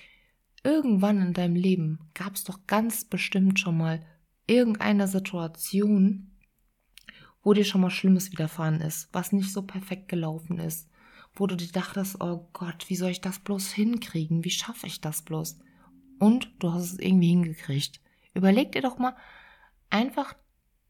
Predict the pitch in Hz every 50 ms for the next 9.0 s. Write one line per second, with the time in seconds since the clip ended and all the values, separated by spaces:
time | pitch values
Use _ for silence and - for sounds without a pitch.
0 | _ _ _ _ _ _ - - 196 202 196 - 196 202 196 190 226 285 302 285
1 | 269 - - 254 247 233 226 196 233 247 262 247 214 208 190 196 190 - - 175
2 | 170 170 160 - - - 285 - - - - - 147 135 - - - - _ -
3 | 180 185 185 190 185 - 233 226 220 220 - - 254 269 277 269 262 262 247 247
4 | 254 240 240 254 240 247 - - 247 - - 202 214 226 233 233 233 226 233 226
5 | 220 - 220 220 220 214 - - - 226 220 - - - - - 220 196 226 247
6 | 262 254 - 214 190 175 170 160 160 - - 180 170 180 170 - - - - -
7 | - - 190 185 185 226 262 262 262 254 - 196 190 190 170 180 180 180 185 185
8 | 190 190 190 - 190 196 202 208 202 - - - 214 208 196 196 190 - - 208